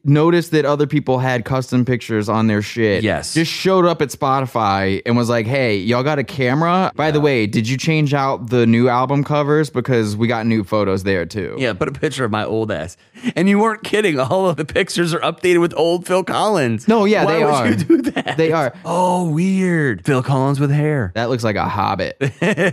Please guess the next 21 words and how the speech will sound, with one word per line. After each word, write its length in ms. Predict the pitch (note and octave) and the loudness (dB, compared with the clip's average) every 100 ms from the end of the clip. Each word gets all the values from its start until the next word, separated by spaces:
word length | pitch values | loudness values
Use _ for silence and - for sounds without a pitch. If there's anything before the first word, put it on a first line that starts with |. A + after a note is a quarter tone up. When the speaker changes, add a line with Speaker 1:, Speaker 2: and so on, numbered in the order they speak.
| D3 C#3+ C3+ C3 B2+ - _ | -2 -4 -4 -6 -10 -18 _
Speaker 2:
See, 140 | - D#3 | -6 -2
that's 140 | F#3 | -2
a 60 | F#3+ | -4
sweet 240 | - F3 | -2 -2
picture 220 | D#3+ D3+ D3+ | 0 -2 0
with 80 | C#3+ | 0
his 120 | A#2 | 0
mullet, 360 | A#2+ B2+ A2+ | 0 0 -2
dude. 360 | E2 G#2 A#2 A#2 | -2 0 -2 -4
Skullet, 480 | - - B2 A2+ F2 | -16 -4 -2 -2 -4
actually. 520 | F2 F2+ - F#2 F#2 - | -6 -6 -6 -10 -10 -8
Speaker 1:
I 100 | B2 | -8
see 220 | - C#3 | -4 -6
so 280 | A#2 C3 A#2+ | -4 0 2
many 280 | B2 A#2+ A#2 | 4 4 2
guys 280 | G#2+ A2 A2+ | 2 0 0
who 100 | A2+ | 0
look 220 | G#2 A2 | -2 -2
like 200 | A#2 A#2+ | -6 -6
that 240 | B2+ A#2 | -8 -6
now. 460 | C3 B2 B2+ B2 | -2 0 0 0